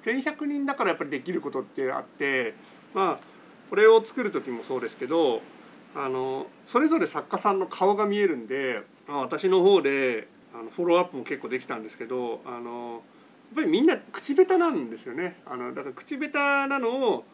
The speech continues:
私みたいに外から来た人が <laughs> ペラペラ喋ってあげるっていうのは仕事だなと思ってて、だから、あの、「こうですよね、こうですよね」って聞き出しながら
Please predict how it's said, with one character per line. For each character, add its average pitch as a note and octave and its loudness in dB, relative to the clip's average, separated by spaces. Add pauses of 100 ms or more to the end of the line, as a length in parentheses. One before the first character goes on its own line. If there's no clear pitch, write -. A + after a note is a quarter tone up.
私 E3+ -2
み F#3+ 0
た F3+ 2
い - 2
に B2+ -2
外 F3 0
か E3 -2
ら C#3+ -2
来 - -12
た D#3+ -2
人 D#3 -4
が G#3+ 0 (200)
<laughs> - -18
ペ C#4+ -2
ラ C#4 -2
ペ F3+ 4
ラ D#3 4
喋 D#3+ 2
っ - -10
て - -2
あ B2+ 0
げ C3+ 0
る E3 4
っ - 8
て F3 2
い E3 6
う - 4
の E3 0
は D#3+ 2
仕 - -8
事 C3+ -8
だ D3+ -2
な C#3+ 0
と - -8
思 B2 -6
っ - -10
て - -20
て、 F3+ -4 (580)
だ A#3 -18
か G#3 -2
ら、 F3 2 (120)
あ D#3+ -4
の、 D3+ -2 (180)
「こ F#3 4
う D#3+ 4
で C#3 2
す - -4
よ B2 -2
ね、 B2+ -2
こ D#3+ -4
う - -2
で C3 -2
す - -10
よ B2+ -6
ね」 A#2+ -6
っ - -10
て A2 -12
聞 - -20
き F#3 -2
出 E3 -2
し F#3+ -6
な F#3+ 0
が F3+ -2
ら F3+ 2